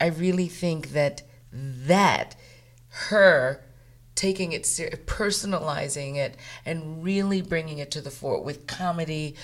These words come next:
with tears, laughing and crying, and, and it is, and her courage of, of how she do,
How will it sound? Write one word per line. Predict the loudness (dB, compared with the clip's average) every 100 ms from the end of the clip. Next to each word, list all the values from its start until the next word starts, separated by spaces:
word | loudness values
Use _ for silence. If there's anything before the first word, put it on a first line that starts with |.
| -16 -10 -8
with | -6
tears, | 0 6 6 6 2 -2 -8
laughing | 2 4 4 0 -6 -6
and | -4
crying, | 0 2 2 0 -4 -8 -10 -10 -12 -6
and, | -4 -4 -6
and | -6 -4
it | -2 0
is, | -2 -2 -6 -4
and | 0 2
her | 2
courage | -2 0 0 2 -2 -2 -4 -6 -14 -2 2
of, | 2 0 -4
of | -4 -2
how | -2
she | 0 -2 -4
do, | -8 -8 -8